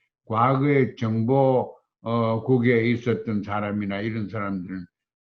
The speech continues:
모두 다 출세를 많이 해서 이, 어, 경제 분야에서 큰 역할을 하고 있습니다. 그래서 이제 정보라는 게 딥스테이트의 중요한 요소입니다.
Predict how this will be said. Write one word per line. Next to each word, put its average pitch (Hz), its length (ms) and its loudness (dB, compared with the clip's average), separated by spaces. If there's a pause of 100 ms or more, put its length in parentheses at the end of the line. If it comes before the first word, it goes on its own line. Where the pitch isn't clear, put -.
(160)
모두 135 1120 2
다 117 220 2
출세를 110 500 -6
많이 92 480 -4
해서 92 420 -10 (360)
이, 101 300 -6 (440)
어, 98 460 -10 (320)
경제 107 1040 -2
분야에서 101 680 -2
큰 117 240 -2
역할을 101 440 -6
하고 90 280 -10
있습니다. 82 640 -18 (640)
그래서 120 280 -2
이제 107 340 -4
정보라는 120 840 2
게 85 240 -6 (560)
딥스테이트의 110 1000 -2
중요한 127 680 2 (220)
요소입니다. 80 800 -10